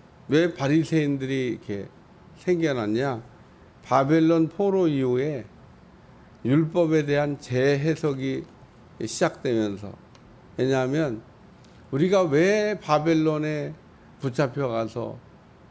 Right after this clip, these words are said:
그 이렇게 종살이를 했냐라고 하는 걸 생각하다가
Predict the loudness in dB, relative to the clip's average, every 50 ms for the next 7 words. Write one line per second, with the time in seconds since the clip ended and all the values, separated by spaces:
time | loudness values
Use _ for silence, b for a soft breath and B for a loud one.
0 | -20 -16 -14 -12 -12 -12 -14 -16 -18 -20 -20 -20 -20 -20 -20 -20 -20 -20 -20 -20
1 | -20 -20 -20 -20 -12 -4 -2 0 0 0 -2 -4 -4 -4 -4 -4 -6 -6 -8 -8
2 | -8 -10 -12 -14 -16 -20 -20 -20 -20 -20 -20 -20 -20 -18 -8 -2 -2 -2 0 0
3 | 0 0 0 -2 -4 -4 -4 -4 -4 -2 -2 -4 -4 -6 -6 -6 -6 -6 -6 -8
4 | -10 -12 -14